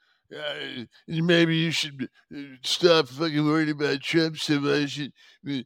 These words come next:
worry about who put the cocaine in the West Wing." I'm like, "Dude, really?"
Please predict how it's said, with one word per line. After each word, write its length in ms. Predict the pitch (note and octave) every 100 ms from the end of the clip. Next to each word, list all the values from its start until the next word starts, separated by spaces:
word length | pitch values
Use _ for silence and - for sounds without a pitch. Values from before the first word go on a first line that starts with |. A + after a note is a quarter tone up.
| _ -
worry 280 | D3+ E3+ D#3+
about 400 | C#3+ D3+ C#3+ A#2+ _ -
who 180 | D3+ D3+
put 360 | C3+ E3+ C#3+
the 120 | - C3+
cocaine 960 | - D#3+ D3+ - E3+ E3 E3 D#3 D3+ C3+ _ _ _
in 300 | C3+ C#3 A#2+ - - A#2+
the 120 | A#2
West 480 | D3 D#3 D#3 - E3
Wing." 600 | F3+ F3 F3+ D#3+ D#3 D#3+
I'm 1400 | D3 D#3 E3 D#3 E3+ F3 E3+ E3+ D#3+ D#3+ - _ _ -
like, 180 | D3 C3+ _ _ _ _ _ _ _ _ _ _ _ _ _ _
"Dude, 380 | F3 E3 B2 E2+ _ _ _ _ -
really?" 520 | D#3 F3 F3+ F3+